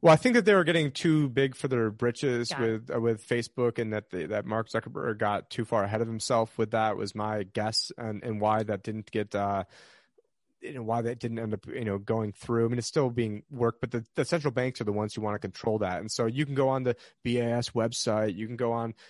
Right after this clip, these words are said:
Speaker 1: see the Federal Reserve talking about this, Bank of Japan talking about this. I mean, and Bank of Japan is literally having fascism right now and for the past five,
Speaker 2: <laughs>
Speaker 1: ten years, where they just take a keyboard out of thin air,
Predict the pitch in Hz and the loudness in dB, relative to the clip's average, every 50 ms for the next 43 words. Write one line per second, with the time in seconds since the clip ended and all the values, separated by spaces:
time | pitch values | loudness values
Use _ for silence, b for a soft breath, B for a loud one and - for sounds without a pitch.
0 | B B B - - 120 113 - - 123 120 120 110 117 110 117 117 113 - - | B B B -8 -6 -6 -4 -2 -2 0 0 0 0 0 2 2 2 2 2 0
1 | 107 117 120 123 117 113 110 110 - 117 113 113 - - _ 101 107 110 117 123 | 0 0 0 -2 -2 -2 -2 -2 -2 -2 -2 -2 -2 -6 _ -6 -6 -6 -8 -10
2 | 120 - 120 113 113 110 110 117 113 113 - 117 113 110 110 _ - 113 113 110 | -6 -4 -2 0 0 0 -2 -4 -6 -6 -6 -8 -8 -8 -8 _ -8 -8 -6 -6
3 | - - - 131 120 135 160 151 151 147 - 226 208 190 180 - - 151 160 147 | -6 -6 -6 -4 -2 0 2 2 2 4 4 2 2 0 -2 -2 0 0 2 2
4 | 135 117 104 123 123 135 135 131 127 117 110 110 113 107 104 - - 107 107 110 | 2 0 0 0 0 2 4 4 4 4 2 2 0 0 -4 -4 -2 -2 -2 -2
5 | 104 104 92 92 92 92 92 92 92 101 98 95 95 95 - - 101 95 - 104 | -4 -6 -8 -6 -6 -6 -6 -6 -6 -6 -6 -6 -6 -8 -8 -12 -6 -2 0 0
6 | 98 - - _ _ - 117 107 98 - - 104 101 104 107 107 107 113 127 131 | 0 -2 -6 _ _ -2 0 0 0 0 -2 -4 -2 0 0 -2 0 0 0 2
7 | 143 151 156 151 151 B B B B B _ - 135 - - _ - - 147 147 | 4 6 4 4 2 B B B B B _ -8 -8 -8 -8 _ -4 -4 -4 -2
8 | 185 170 151 - 170 147 135 139 135 135 135 123 110 104 - - 143 143 147 139 | -4 -8 -6 -2 -2 0 0 0 0 0 0 0 -2 -4 -6 -6 -6 -4 -2 -2
9 | 135 135 135 | 0 -2 -2